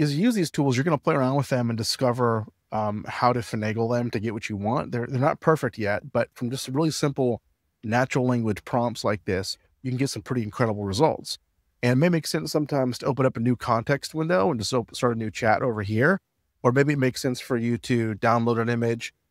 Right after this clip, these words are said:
and load it back up in there. And sometimes it just can't do what you want. So you'll play around as you develop some skill with it. Um, here, okay, so w-, it didn't remove the rug. It shrunk the rug,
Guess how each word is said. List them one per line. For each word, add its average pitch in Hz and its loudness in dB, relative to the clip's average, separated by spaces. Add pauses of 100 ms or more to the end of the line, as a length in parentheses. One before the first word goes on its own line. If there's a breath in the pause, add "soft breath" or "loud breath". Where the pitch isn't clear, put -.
(160)
and 113 0
load 120 4
it 113 -2
back 107 0
up 113 0
in 113 0
there. 127 0 (400)
And 139 0
sometimes 196 0
it 185 2
just 180 0
can't 170 0
do 160 2
what 160 -2
you 127 0
want. 131 0 (140)
So - 0
you'll 139 4
play 175 0
around 147 2
as 117 0
you 123 -2
develop 127 0
some 110 -4
skill 151 4
with 123 -2
it. 107 -2 (460)
Um, 113 0
here, 151 4
okay, 117 0
so 135 2
w-, - 0
it 160 0
didn't 165 2
remove 151 6
the 135 8
rug. 117 4 (480)
It 127 4
shrunk 165 2
the 151 0
rug, 117 2